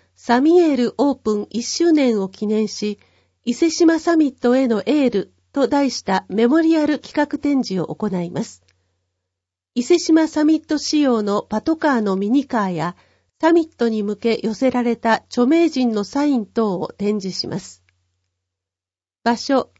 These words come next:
伊勢志摩サミット記念館サミエール、近鉄賢島駅二階。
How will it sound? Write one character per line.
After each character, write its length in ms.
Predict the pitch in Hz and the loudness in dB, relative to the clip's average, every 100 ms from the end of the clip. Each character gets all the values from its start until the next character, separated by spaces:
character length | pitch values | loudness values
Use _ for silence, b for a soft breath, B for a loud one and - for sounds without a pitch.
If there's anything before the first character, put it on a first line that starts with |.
| _ _ _ _ _ _ _ | _ _ _ _ _ _ _
伊 80 | 233 | -6
勢 180 | - 330 | 0 0
志 140 | 339 | 2
摩 160 | 339 330 | 2 2
サ 160 | 339 | 2
ミ 160 | 320 285 | 2 0
ッ 20 | |
ト 280 | - 220 - | -2 -4 -4
記 180 | - 247 | -4 0
念 240 | 277 247 | 0 -2
館 340 | - 190 196 - _ | -2 -4 -4 -10 _
サ 220 | _ 247 247 | _ -2 2
ミ 220 | 330 330 | 4 4
エ 180 | 294 220 | 2 -2
ー 20 | |
ル、 200 | 151 - _ _ _ _ _ _ | -6 -10 _ _ _ _ _ _
近 240 | - 302 294 | 0 0 0
鉄 400 | 294 294 269 - | -4 -4 -6 -4
賢 420 | 247 247 - 311 | -4 -4 -2 -2
島 280 | 311 302 269 | 2 2 2
駅 360 | 214 - 190 190 | 0 -4 -8 -8
二 120 | 202 | -10
階。 400 | - 220 208 | -4 -4 -4